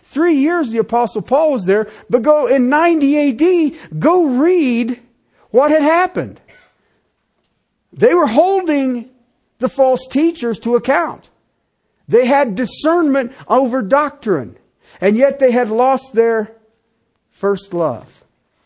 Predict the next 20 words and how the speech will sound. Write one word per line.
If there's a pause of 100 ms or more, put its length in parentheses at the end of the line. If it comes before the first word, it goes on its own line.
Okay,
so (280)
it
happens
to
us. (380)
And (160)
if
you
think
you (1040)
are
immune
to
it, (200)
you're
probably
in
greater
danger